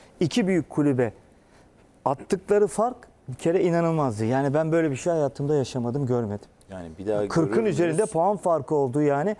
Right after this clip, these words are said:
Speaker 2: Soru
Speaker 1: Bu, bu,
Speaker 2: işareti.
Speaker 1: bu ama tamam, belki ligin, e, işte iki takımın kıyasıya yarışından bahsediyoruz. Fenerbahçe,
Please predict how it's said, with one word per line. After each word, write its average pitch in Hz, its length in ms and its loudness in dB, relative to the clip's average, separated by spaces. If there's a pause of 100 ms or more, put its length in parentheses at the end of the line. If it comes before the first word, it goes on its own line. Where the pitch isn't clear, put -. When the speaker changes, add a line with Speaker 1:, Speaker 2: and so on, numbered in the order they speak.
Speaker 2:
Soru - 200 -12
Speaker 1:
Bu, 156 60 2
bu, 180 40 0
Speaker 2:
işareti. 143 560 -2
Speaker 1:
bu 233 220 2 (480)
ama 220 300 0 (720)
tamam, 185 420 0
belki 165 380 2
ligin, 180 360 0
e, 147 400 2
işte 151 400 -2 (440)
iki 160 180 -2
takımın 156 540 -2 (420)
kıyasıya 156 500 2
yarışından 147 640 0
bahsediyoruz. 143 500 -2
Fenerbahçe, 139 580 -2